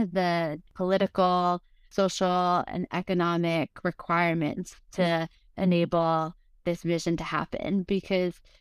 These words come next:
knowing that there's, you know, two thousand four hundred coal plants worldwide, that means we need to be doing hundreds of projects per year. With coal being responsible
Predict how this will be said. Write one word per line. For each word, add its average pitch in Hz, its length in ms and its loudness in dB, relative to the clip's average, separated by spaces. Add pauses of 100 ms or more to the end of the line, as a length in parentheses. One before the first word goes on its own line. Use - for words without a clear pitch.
(140)
knowing 214 340 2
that 196 200 0
there's, 180 260 0 (220)
you 180 80 -2
know, 170 100 0
two 196 200 -2
thousand 185 400 2
four 175 140 0
hundred 165 280 -2
coal 180 180 2
plants 262 520 2
worldwide, 185 840 4
that 202 180 2
means 196 260 0
we 190 80 0
need 190 220 2
to 202 80 0
be 202 160 2
doing 180 420 2 (220)
hundreds 208 420 4
of 190 140 4
projects 170 720 0 (160)
per 196 180 0
year. 165 500 -2 (460)
With - 200 -6
coal 214 540 6
being 185 300 2
responsible 180 720 0